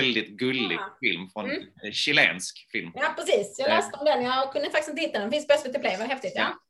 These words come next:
Speaker 1: den är
Speaker 2: Skitkamp är ju också fin.
Speaker 1: Skip-, ja, absolut, det är den också. Men det är också
Speaker 2: Jättefin.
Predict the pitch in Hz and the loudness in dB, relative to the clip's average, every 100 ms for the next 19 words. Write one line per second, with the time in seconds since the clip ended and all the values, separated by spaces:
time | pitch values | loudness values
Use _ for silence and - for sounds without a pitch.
0 | - 123 123 117 110 - - - 277 254 | -2 0 2 4 4 2 -2 2 4 6
1 | 269 285 285 - 233 226 170 - - _ | 10 10 10 2 2 2 2 -6 -18 _
2 | _ _ _ 170 165 - 147 135 123 - | _ _ _ 2 2 0 4 6 4 0
3 | - 135 92 - 113 110 104 95 95 110 | 0 0 0 0 0 0 -6 -8 -6 -4
4 | 110 131 135 135 - | 6 6 6 2 0